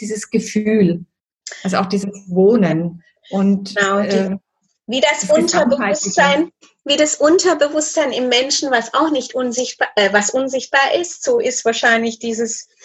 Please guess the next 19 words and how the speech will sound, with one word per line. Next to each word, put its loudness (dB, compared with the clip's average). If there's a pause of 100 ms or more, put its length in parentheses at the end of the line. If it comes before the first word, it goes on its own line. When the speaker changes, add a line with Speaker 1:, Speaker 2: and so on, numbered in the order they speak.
(320)
Speaker 2:
man 2
nimmt 0
es -4
wahr 2
oder -2
angenehm 0
wahr, 2
aber 0
weiß 2
eigentlich -2
so -10
gar 2
nicht -4
richtig, -8
woher 0
es -6
kommt, -2
ist -6
eigentlich. -10